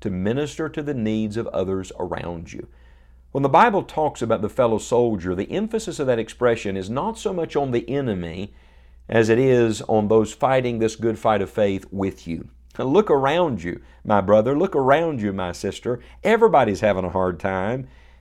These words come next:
and everybody needs encouragement. One of the things that marked Epaphroditus'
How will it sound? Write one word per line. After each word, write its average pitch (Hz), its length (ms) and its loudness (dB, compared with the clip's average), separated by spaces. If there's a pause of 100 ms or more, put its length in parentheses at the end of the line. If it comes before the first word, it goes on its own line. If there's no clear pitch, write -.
and 92 180 -4
everybody 123 600 8
needs 98 640 0 (300)
encouragement. 90 680 0 (420)
One 135 220 4
of 135 60 2
the 113 60 4
things 98 600 -2
that 101 180 -2
marked 113 440 2
Epaphroditus' 101 1120 -2